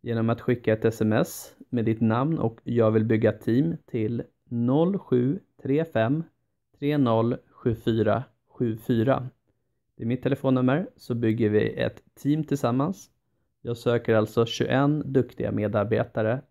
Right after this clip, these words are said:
att sätta igång med. Och vi kan bygga ett väldigt framgångsrikt och ett av världens största medlemsrabattteam.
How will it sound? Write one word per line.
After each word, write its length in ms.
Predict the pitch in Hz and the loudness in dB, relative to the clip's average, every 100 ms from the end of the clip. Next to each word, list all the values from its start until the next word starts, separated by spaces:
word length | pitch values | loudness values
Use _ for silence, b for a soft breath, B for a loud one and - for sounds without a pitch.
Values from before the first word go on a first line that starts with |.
| - | -12
att 340 | 117 - _ | -12 -12 _
sätta 300 | - 104 104 | -12 -8 -6
igång 260 | 107 123 110 | -2 -2 -2
med. 180 | 107 123 _ _ _ _ _ - | -6 -8 _ _ _ _ _ -10
Och 240 | 113 110 _ _ _ _ - | -10 -10 _ _ _ _ -20
vi 80 | |
kan 200 | 110 117 | -8 -4
bygga 520 | 110 110 110 101 98 113 _ _ _ _ _ _ - | 0 0 0 -2 -2 -6 _ _ _ _ _ _ -10
ett 320 | 110 113 113 | -8 -6 0
väldigt 380 | 135 113 113 120 | 4 4 2 0
framgångsrikt 800 | - 127 110 110 - 110 110 - | 0 0 2 -2 0 -2 -2 -8
och 280 | 110 107 - | -8 -8 -8
ett 180 | 113 113 | -8 -6
av 100 | 110 | -2
världens 380 | 110 107 107 104 | 2 2 0 -4
största 520 | - 110 - 107 104 - | -4 -4 -6 -8 -8 -10
medlemsrabattteam. 1500 | 120 110 110 101 104 - 120 107 107 - - _ 147 - 110 | -6 -6 -4 -4 -4 -8 -8 -4 -4 -6 -14 _ -8 -6 -6